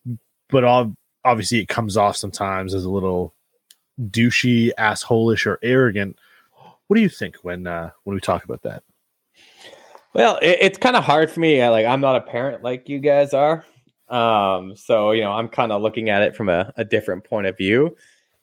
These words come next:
Speaker 2: But, uh, yeah, it's, it, for me, it's just, like, he had this plan for them to be tennis players, like, since before they were born.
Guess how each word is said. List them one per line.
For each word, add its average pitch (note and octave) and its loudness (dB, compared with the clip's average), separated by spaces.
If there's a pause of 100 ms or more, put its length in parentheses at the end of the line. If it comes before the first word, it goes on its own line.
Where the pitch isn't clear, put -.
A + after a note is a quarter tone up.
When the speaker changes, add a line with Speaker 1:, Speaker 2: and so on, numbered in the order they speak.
(120)
Speaker 2:
But, A#2 0
uh, A2 2 (1600)
yeah, C#3+ -2
it's, B2 -10
it, C3 -12
for D3 2
me, D#3 2
it's D#3 2
just, C3 -4
like, A#2 2
he C#3+ 0
had C#3 4
this B2+ -2
plan C3 0
for B2 -6
them A#2 2
to A#2 0
be A#2 -2
tennis A2 -4
players, C#3 0
like, F#2+ 0
since G#2+ -2
before A2 0
they A2 2
were G2 0
born. C3+ -4